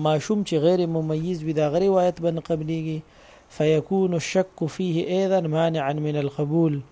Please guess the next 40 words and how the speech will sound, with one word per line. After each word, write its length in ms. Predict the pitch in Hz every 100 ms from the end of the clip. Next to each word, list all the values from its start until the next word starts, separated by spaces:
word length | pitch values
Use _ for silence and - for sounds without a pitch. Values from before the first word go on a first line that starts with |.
| - - - -
نو 120 | 165 160
چې 120 | 170 175
په 60 | 180
دې 120 | 240
کې 140 | 233 208
کله 180 | 196 185
شک 260 | 226 226
راشي، 280 | 233 247 -
دا 180 | 208 233
هم 140 | 254
د 60 | 226
قبول 420 | - 180 190 180
نه 100 | 170
مانع 440 | 156 151 156 139
دی. 200 | 139 147 131 - _ _ -
کما 260 | 156 160 165 202
ان 180 | 208
الشک 440 | 180 - 190 - 180
فیهما 560 | 160 196 190 190 170 156
مانع 400 | 160 175 165 143 151
منه. 680 | 151 151 147 147 147 139 131 - - - -
لکه 220 | 160 165
څنګه 320 | - 220 226
چې 120 | -
دا 180 | 180 165
شک 240 | 156 220 233 - - - -
په 60 | 165
دې 140 | 165 160
دواړو 300 | 170 214 214 -
کې 80 | 175 165
مانع 320 | 160 175 147
دی 140 | 156
د 160 | 147 147
دې 160 | 151 151
نه. 340 | 143 131 - - - - -
چې 80 | 190 180
څنګه 220 | 254 262 240
ماشومواله 680 | 220 196 208 202 233 262 254 208
او 100 | 190
کفر 280 | 269 - 269